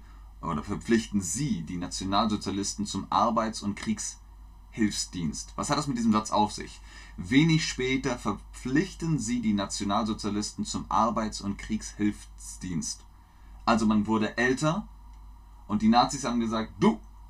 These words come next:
du hast eine Aufgabe. Los, arbeite das.“ Und dann musste man das machen. Das ist die Verpflichtung. Ihr müsst es dann machen. Neunzehnhundertzweiundvierzig fängt Sophie an, in München Biologie und Philosophie zu studieren.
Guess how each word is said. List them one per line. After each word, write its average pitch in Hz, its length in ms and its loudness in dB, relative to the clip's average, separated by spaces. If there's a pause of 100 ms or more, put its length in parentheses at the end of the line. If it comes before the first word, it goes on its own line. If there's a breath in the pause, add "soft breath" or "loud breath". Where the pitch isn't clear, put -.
(120)
du 117 80 2
hast 143 140 2
eine 135 180 0
Aufgabe. 156 500 4 (420)
Los, - 440 4
arbeite 123 460 8
das.“ - 340 -8 (380 soft breath)
Und 107 120 4
dann 113 260 6
musste 120 400 4
man 110 120 6
das 104 200 0
machen. 104 340 2
Das 98 220 -4
ist - 160 -6
die 107 100 4
Verpflichtung. - 840 -4 (100)
Ihr 104 120 -2
müsst 107 440 0
es 107 140 -8
dann 101 160 -2
machen. 90 360 -4 (640 loud breath)
Neunzehnhundertzweiundvierzig 123 1400 2
fängt 107 240 2
Sophie 139 560 -4
an, 110 300 6 (220 loud breath)
in 101 140 4
München 117 540 4
Biologie 120 720 2 (180 loud breath)
und 160 180 6
Philosophie 113 680 2
zu - 160 -6
studieren. 104 600 2